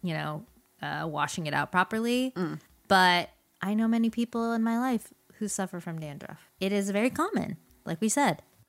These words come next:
Speaker 2: Which is why we wanted to get an expert on the subject. So I think, like, maybe we touched on scalps with Doctor Samolitis when she was on a few years ago.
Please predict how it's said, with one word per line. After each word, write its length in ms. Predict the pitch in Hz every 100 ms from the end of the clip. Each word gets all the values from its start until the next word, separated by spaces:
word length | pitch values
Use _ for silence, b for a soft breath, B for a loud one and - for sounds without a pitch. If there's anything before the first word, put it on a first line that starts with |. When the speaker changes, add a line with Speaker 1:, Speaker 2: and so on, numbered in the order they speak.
| _
Speaker 2:
Which 260 | 185 185 196
is 140 | 170
why 540 | 175 180 196 220 233 247
we 220 | 190 180
wanted 240 | 170 180 196
to 80 | 190
get 100 | 208
an 140 | -
expert 320 | 180 - 175
on 140 | - 160
the 80 |
subject. 540 | 160 156 147 156 156 -
So 280 | - 180 -
I 100 | 220
think, 200 | 339 427
like, 160 | 554
maybe 460 | 247 202 175 180 214
we 160 | 202 202
touched 340 | 202 202 -
on 160 | 185 -
scalps 640 | - - 160 165 - -
with 140 | 175
Doctor 300 | 180 160 175
Samolitis 680 | 180 185 170 156 156 165 180
when 100 | 196
she 140 | -
was 160 | 220 214
on 180 | 220 233
a 40 |
few 180 | 226 240
years 240 | 240 240 233
ago. 400 | 240 240 233